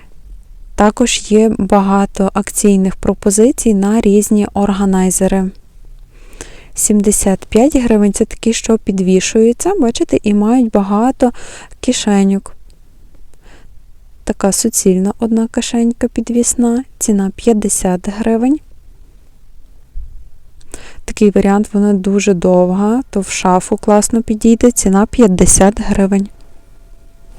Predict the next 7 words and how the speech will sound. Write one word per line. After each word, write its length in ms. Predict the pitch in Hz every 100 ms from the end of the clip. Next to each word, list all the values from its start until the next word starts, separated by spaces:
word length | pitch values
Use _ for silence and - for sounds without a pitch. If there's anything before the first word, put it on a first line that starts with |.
| - - - - - - - - - - - - - - - - -
І 120 | 247
такий 420 | - - 208 208
органайзер, 760 | 247 262 262 262 277 285 311 -
ціна 360 | - 214 214
його 360 | 208 190 202 196 -
сорок 480 | - 220 208 185
гривень. 480 | 180 190 180 185 254